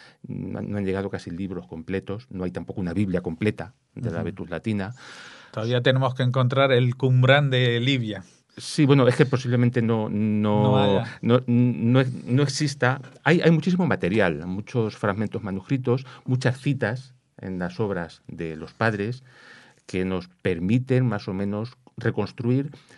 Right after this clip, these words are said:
Speaker 1: las varias versiones, porque la Vetus latina no es una sola versión, son varias.
Speaker 2: Ujú.
Speaker 1: Estuvieron circulando
Speaker 2: En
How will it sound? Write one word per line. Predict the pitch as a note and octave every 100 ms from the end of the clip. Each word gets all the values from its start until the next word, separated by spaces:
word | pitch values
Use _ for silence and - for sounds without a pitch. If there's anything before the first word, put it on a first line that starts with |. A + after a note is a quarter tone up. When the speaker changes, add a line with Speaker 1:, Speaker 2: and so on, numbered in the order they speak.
| _
Speaker 1:
las | - F2+ G2+
varias | A#2 D3+ C#3+
versiones, | G#2+ - D3 D3 F2+ -
porque | - F2
la |
Vetus | F#2+ B2 A#2+
latina | A2 C3 A#2+
no | A#2+
es | C#3
una | A2+ F#2+
sola | F2+ F#2+
versión, | E2+ - C#3 D3 C3 - _
son | - C#3
varias. | B2+ C#3 E2+ - _ _
Speaker 2:
Ujú. | C#3
Speaker 1:
Estuvieron | B2 G#2+ B2 C3
circulando | C3 A#2 G#2+ B2+ B2
Speaker 2:
En | A#2+